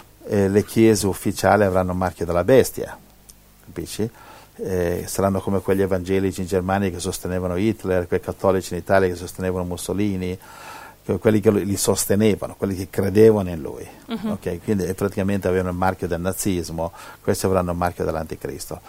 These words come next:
Speaker 1: Quindi in un tempo quando, in un tempo quando le, le, le, le, le, le chiese addormentate di oggi, molti di loro avranno il marchio della bestia, non potrai andare da loro e chiedere: "Aiuto, nascondetemi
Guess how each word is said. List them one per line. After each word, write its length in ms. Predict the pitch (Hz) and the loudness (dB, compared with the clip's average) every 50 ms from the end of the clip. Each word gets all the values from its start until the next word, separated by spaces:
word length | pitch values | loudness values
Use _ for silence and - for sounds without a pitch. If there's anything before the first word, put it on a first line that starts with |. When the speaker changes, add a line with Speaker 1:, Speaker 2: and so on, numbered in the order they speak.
| - - - - - - - - | -20 -20 -20 -20 -20 -16 -6 0
Speaker 1:
Quindi 200 | - 117 113 113 | 2 6 6 8
in 80 | 117 | 8
un 120 | 123 120 113 | 8 6 8
tempo 320 | - 143 165 170 170 123 | 8 6 6 8 6 4
quando, 400 | 107 113 110 104 107 101 95 85 | 4 4 4 6 6 6 6 4
in 120 | 67 101 | 2 0
un 60 | 104 101 | 0 2
tempo 240 | - 135 127 117 98 | 0 2 2 2 2
quando 260 | - 110 107 101 104 | 2 2 4 4 4
le, 200 | 95 95 92 87 - - - - - - | 4 4 2 2 -2 -8 -20 -18 -8 0
le, 200 | 104 104 107 104 | 4 4 6 6
le, 200 | 101 101 95 95 | 6 4 4 4
le, 200 | 95 92 87 90 | 4 4 2 2
le, 200 | 90 87 87 80 71 - - 98 101 95 92 107 - - | 0 0 -2 -2 -4 -8 -10 -10 -10 -10 -10 -10 -12 -6
le 160 | - 101 95 - | -4 -4 -4 0
chiese 220 | - 123 123 120 | 2 2 4 4
addormentate 600 | 120 104 113 104 101 104 101 92 117 110 - 110 | 4 4 4 4 4 2 2 4 4 4 4 4
di 160 | 101 98 107 110 | 2 4 6 6
oggi, 380 | 110 104 98 87 82 87 85 | 6 6 6 4 2 -4 -6
molti 440 | 82 92 104 117 117 107 - - 101 | -2 2 4 6 6 4 4 0 -2
di 100 | 90 98 | 0 2
loro 240 | 104 113 117 107 95 | 6 6 6 6 6
avranno 260 | 87 92 92 90 90 92 | 2 0 -2 0 0 0
il 40 | 92 | 2
marchio 320 | 101 104 101 - - 95 | 2 2 2 2 -2 -2
della 180 | 87 92 95 95 | 2 2 2 4
bestia, 400 | 101 117 107 92 - - 95 87 | 6 6 6 6 2 -2 -4 -4
non 120 | 90 87 | -4 -4
potrai 300 | - 95 - - 123 131 | -6 -4 0 4 4 4
andare 200 | 131 117 104 92 | 6 4 4 4
da 100 | 85 92 | 4 2
loro 200 | 92 95 95 90 | 2 2 2 2
e 60 | 87 | 0
chiedere: 300 | - - 92 90 90 87 | -2 -2 -2 0 0 -2
"Aiuto, 340 | 87 87 90 98 95 - 95 | -2 -2 -2 -4 -4 -4 -4
nascondetemi 880 | 90 87 85 - - 92 90 82 85 87 92 87 - 85 87 90 87 87 | -6 -4 -6 -6 -6 -6 -4 -2 0 -2 -2 -2 -4 -6 -6 -4 -6 -8